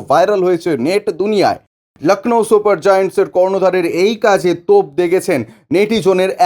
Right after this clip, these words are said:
একাংশ। তবে এই বিতর্কের আবহে উঠে আসছে নয়া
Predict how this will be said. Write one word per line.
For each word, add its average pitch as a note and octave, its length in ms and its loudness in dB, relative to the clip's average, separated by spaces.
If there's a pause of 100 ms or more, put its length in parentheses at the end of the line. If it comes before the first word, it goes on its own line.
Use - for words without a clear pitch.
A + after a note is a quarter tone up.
একাংশ। D#3+ 340 -2 (480)
তবে G#3+ 200 2 (100)
এই F#3+ 200 0
বিতর্কের G#3 580 0 (140)
আবহে F3+ 340 0 (100)
উঠে G#3+ 320 -2
আসছে F3 300 -6
নয়া E3+ 340 2